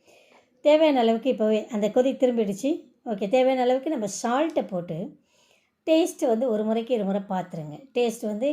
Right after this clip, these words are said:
கொஞ்சம் இப்போ நம்ம போடும்போது சால்ட் வந்து ஒரு புள்ளி அதிகமா இருந்தா கூட பிரச்சனை இல்லை, ஏன்னா நமக்கு ரைஸா கிடைக்கும்போது டேஸ்ட் சமமா இருக்கும். இப்போ நல்லா கொதி திரும்பிடுச்சு. எடுத்து வச்சிருக்கிற அரிசி ட்ரையா இருக்கு, ட்ரையா தான் போடணும், தண்ணி அதிகமா சேர்த்துற வேண்டாம்.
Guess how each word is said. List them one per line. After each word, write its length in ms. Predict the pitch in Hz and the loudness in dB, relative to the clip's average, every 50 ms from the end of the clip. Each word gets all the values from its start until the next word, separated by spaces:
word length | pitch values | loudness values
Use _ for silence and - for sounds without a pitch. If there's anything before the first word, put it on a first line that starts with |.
| 302 | 0
கொஞ்சம் 440 | - 285 302 302 294 - - 330 330 302 | 2 2 2 2 2 2 -2 -2 -2 -2
இப்போ 200 | 233 226 233 254 | -6 -4 -2 -2
நம்ம 180 | 247 247 240 247 | -2 -2 -2 -4
போடும்போது 520 | 233 285 285 277 269 262 294 302 294 294 233 | -2 -2 -2 0 2 0 0 0 0 -4 -4
சால்ட் 300 | - 254 254 277 269 277 | -4 -2 -2 -2 -2 -2
வந்து 180 | 254 247 247 277 | -2 0 -2 0
ஒரு 160 | 240 240 240 226 | 0 0 -2 0
புள்ளி 180 | - 262 277 262 | -2 -2 -2 0
அதிகமா 400 | 226 214 208 240 247 269 254 247 | 0 -2 -4 -4 -4 -4 -4 -4
இருந்தா 200 | 220 196 185 196 175 | -4 -4 -6 -6 -8
கூட 180 | 170 202 247 320 - _ _ _ _ _ _ _ _ _ - | -6 -8 -8 -8 -10 _ _ _ _ _ _ _ _ _ -10
பிரச்சனை 260 | 247 208 - 226 214 208 | -10 -8 -6 -4 -4 -2
இல்லை, 160 | 196 190 196 226 | -2 -2 0 0
ஏன்னா 160 | 247 269 285 | 0 -2 -2
நமக்கு 280 | 277 262 240 226 226 233 | -2 -2 -4 -2 -2 0
ரைஸா 360 | 220 233 254 269 269 - 285 | 0 2 0 0 0 -2 -2
கிடைக்கும்போது 540 | 277 240 214 214 208 196 196 190 208 208 277 294 294 | -2 -2 -4 -4 -4 -4 -2 -4 -2 -2 -4 -4 -2
டேஸ்ட் 320 | - 226 220 208 - - 214 | -2 -2 -2 -2 -4 -8 -6
சமமா 420 | - 196 202 214 214 214 220 214 | -4 -4 -2 -2 -2 -2 -2 -2
இருக்கும். 340 | 196 170 175 - 214 247 302 359 - _ _ _ _ - _ _ _ _ _ _ - | -4 -6 -6 -6 -8 -8 -8 -10 -14 _ _ _ _ -20 _ _ _ _ _ _ -16
இப்போ 160 | 254 202 - 262 | -12 -4 -2 0
நல்லா 260 | 240 226 233 254 254 | 2 2 2 2 2
கொதி 240 | 254 247 233 240 233 | 0 0 -2 -2 -4
திரும்பிடுச்சு. 560 | - 247 220 220 220 208 185 185 180 - 269 320 330 - _ _ _ _ _ _ - | -2 -2 0 0 0 -2 -4 -6 -6 -6 -6 -6 -6 -8 _ _ _ _ _ _ -4
எடுத்து 240 | 254 254 262 - 302 | -2 -2 0 0 2
வச்சிருக்கிற 460 | 269 233 - - 214 202 - 220 233 285 320 - - | 2 2 0 -2 -8 -6 -4 -2 -2 -4 -4 -6 -10
அரிசி 420 | 247 202 208 220 202 - - 214 - - _ _ - | -6 -4 -2 -2 -2 -4 -6 -12 -14 -14 _ _ -12
ட்ரையா 440 | 196 180 214 220 220 226 226 240 226 | -4 0 2 2 2 4 4 2 2
இருக்கு, 280 | 202 196 180 - 190 - - - | 2 -2 -6 -8 -10 -10 -8 -6
ட்ரையா 340 | 190 214 220 226 233 233 | -4 -2 0 0 2 0
தான் 200 | 226 240 240 208 | 0 -2 -4 -4
போடணும், 320 | 220 214 214 226 254 302 392 - | -4 -4 -4 -2 -4 -4 -4 -4
தண்ணி 260 | 233 214 208 220 226 | -4 -4 -2 -2 -2
அதிகமா 340 | 214 202 202 202 208 208 202 | -2 -2 -2 -4 -4 -6 -6
சேர்த்துற 320 | 196 - 214 196 196 226 214 | -6 -6 -6 -4 -4 -4 -4
வேண்டாம். 320 | 214 208 214 262 294 - | -2 -4 -4 -6 -8 -10